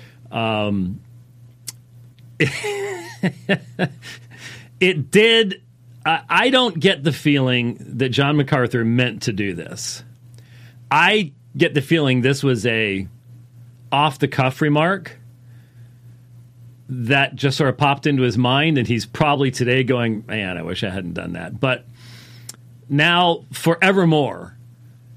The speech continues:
the world is gonna be filled with memes that say, "Hold my Fresca."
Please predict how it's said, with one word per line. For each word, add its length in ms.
the 220
world 280
is 80
gonna 80
be 100
filled 280
with 140
memes 540
that 140
say, 200
"Hold 340
my 160
Fresca." 440